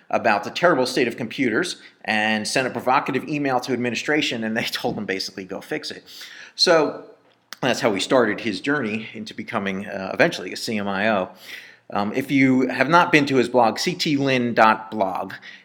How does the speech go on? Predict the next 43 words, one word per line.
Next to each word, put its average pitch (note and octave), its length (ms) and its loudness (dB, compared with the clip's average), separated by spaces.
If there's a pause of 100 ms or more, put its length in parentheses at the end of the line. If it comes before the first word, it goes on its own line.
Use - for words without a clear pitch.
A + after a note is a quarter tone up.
(140)
is G2+ 340 -8
where A#2 160 2
to G#2+ 80 0
go. G#2 580 6 (140)
And A#2 140 -2
I'm A3 100 4
gonna E3 100 2
see - 220 0
if - 100 0
we B2+ 80 0
can't A#2 240 -2
get A#2 140 0
C - 180 -2
T A2+ 300 0
on G#2+ 240 0
the G2 60 -2
show. A2 680 2
Uh, G2+ 320 -4
I - 40 -16
think F#3 260 -2
he'd D#3 140 -4
be B2+ 80 -6
great A#2 480 2
to - 80 -10
talk A2 260 0
about G2 240 -2
some A2+ 180 -4
of G#2 60 -6
these F#2+ 140 -8
topics. G2+ 420 -4
Very D3 400 6
brave C3 560 2 (420)
and A2 680 0
revolutionary B2 960 2
to G#2+ 140 -10
say, A2 400 -2
"Here F3 260 4
are D3+ 60 6
the A#2+ 80 -2
mistakes B2 560 0
that G2 160 -6
I've B2 300 2
made A2 400 -2